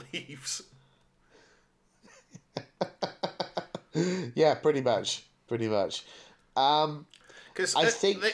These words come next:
Speaker 1: they,
Speaker 2: yeah,
Speaker 1: they
Speaker 2: it,
Speaker 1: start
Speaker 2: wa-
Speaker 1: with, "Oh, it could be linked to Adipose. Oh, it could be linked to unit." Then it's linked to, I forget what it's called, this other company,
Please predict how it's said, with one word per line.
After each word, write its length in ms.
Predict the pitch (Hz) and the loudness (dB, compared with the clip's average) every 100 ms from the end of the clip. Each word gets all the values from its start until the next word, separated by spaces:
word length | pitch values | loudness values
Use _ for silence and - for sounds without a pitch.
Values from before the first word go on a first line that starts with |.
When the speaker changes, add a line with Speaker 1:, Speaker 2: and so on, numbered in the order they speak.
| - | 0
Speaker 1:
they, 100 | 202 | 4
Speaker 2:
yeah, 120 | 175 | 4
Speaker 1:
they 100 | 214 | 4
Speaker 2:
it, 40 | 190 | 2
Speaker 1:
start 320 | 165 220 214 | 6 8 8
Speaker 2:
wa- 80 | 180 | 4
Speaker 1:
with, 120 | 160 - | -4 -4
"Oh, 200 | 151 143 | -4 -2
it 140 | 131 | -4
could 160 | 131 190 | -4 -4
be 120 | 202 | -2
linked 280 | 151 131 135 | -4 -8 -10
to 160 | - 139 | -8 0
Adipose. 760 | 147 143 135 117 95 85 - - - - _ _ | 0 0 -4 -6 -6 -10 -16 -18 -20 -20 _ _
Oh, 240 | 170 180 175 | 0 2 2
it 220 | 139 - | 0 -4
could 180 | 190 180 | -6 -4
be 140 | 156 | -6
linked 320 | 143 139 135 - | -4 -6 -8 -12
to 80 | 131 | -10
unit." 680 | 135 160 165 151 107 78 - _ _ _ _ _ 131 | -8 -8 -8 -8 -10 -14 -20 _ _ _ _ _ -2
Then 200 | 175 196 | 0 0
it's 240 | 139 131 | -4 -8
linked 380 | 175 165 - - - | -6 -8 -10 -10 -4
to, 640 | 175 170 165 156 151 139 - _ _ _ - | -2 0 0 0 -2 -4 -14 _ _ _ -8
I 60 | |
forget 360 | - 131 143 131 | -6 -2 -2 -2
what 120 | 135 | -6
it's 180 | - - | -6 -6
called, 560 | 156 143 127 110 104 - | -2 2 2 0 -8 -10
this 200 | 127 135 | -8 -6
other 280 | 147 143 135 131 | -4 -2 -4 -6
company, 800 | - 151 131 131 113 104 107 104 | -6 -6 -6 -10 -12 -12 -14 -16